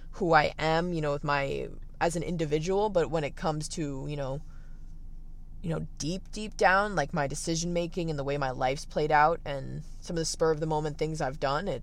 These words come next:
it's like, that's what I'm really focused on and, you know, trying to lear-, learn and grow from.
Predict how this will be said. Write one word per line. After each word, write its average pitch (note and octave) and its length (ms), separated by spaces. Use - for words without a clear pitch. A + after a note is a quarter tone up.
it's - 300
like, A#2 240
that's C3+ 280
what - 120
I'm B2 120
really D3 320
focused F#2+ 540
on C#3+ 280
and, D3 240
you D#3+ 100
know, D3 140
trying C#3+ 360
to C#3+ 120
lear-, D3+ 440
learn D#3+ 320
and C#3+ 160
grow D3 220
from. - 400